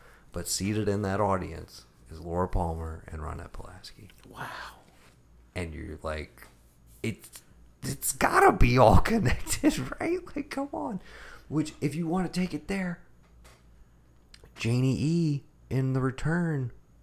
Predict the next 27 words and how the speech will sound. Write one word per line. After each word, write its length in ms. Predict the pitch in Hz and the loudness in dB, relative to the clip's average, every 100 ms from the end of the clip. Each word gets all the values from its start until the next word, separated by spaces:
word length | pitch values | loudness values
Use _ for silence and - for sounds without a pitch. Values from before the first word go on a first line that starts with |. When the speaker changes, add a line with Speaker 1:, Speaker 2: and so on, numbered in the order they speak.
| - - | -20 -8
Speaker 1:
like, 420 | 110 107 - - - - _ - - - - - - - - _ - - | -6 -6 -10 -20 -20 -20 _ -20 -20 -20 -20 -20 -20 -20 -20 _ -20 -12
maybe 420 | 101 110 113 127 | -6 -4 -2 -4
she, 340 | - 151 - - - - - - - - - - | -2 -4 -6 -10 -20 -20 -20 -20 -20 -20 -20 -20
maybe 320 | 95 98 107 117 | -10 -8 -4 -4
Diane, 800 | 120 120 120 120 123 120 113 104 - 95 - - - | -2 0 0 0 0 -2 -4 -8 -16 -20 -20 -20 -12
like, 380 | 98 92 - - - - | -8 -8 -12 -20 -20 -16
she 240 | - 107 | -10 -4
didn't 200 | 123 113 | -4 -2
end 100 | 120 | -4
up 100 | 110 | -4
killing 280 | - 135 160 | -2 0 0
herself, 600 | 113 - 90 92 110 - - | -2 -4 -4 -4 -6 -8 -4
or 180 | 104 | -2
Betty, 600 | 90 92 120 120 87 107 - - - | -2 -2 -2 -2 -4 -6 -10 -20 -10
but 160 | 90 98 | -6 -4
she 160 | - 98 | -4 -4
did 200 | 110 - | -4 -2
kind 220 | 110 104 | -2 -2
of 120 | 95 | -2
burn 260 | 98 98 98 | 0 0 0
out, 440 | 92 95 98 - - - - _ - - | 0 0 -2 -4 -16 -20 -20 _ -16 -8
and 520 | 98 95 90 90 87 | -6 -4 -4 -4 -8
she 480 | - - 92 92 67 | -10 -6 -4 -4 -6
moved 280 | 95 95 92 | -6 -4 -4
to 100 | 95 | -4
Vegas 420 | 87 92 95 92 | -4 -2 -2 -2
instead 680 | 92 90 - 92 95 92 87 | -4 -8 -6 -2 0 -2 -4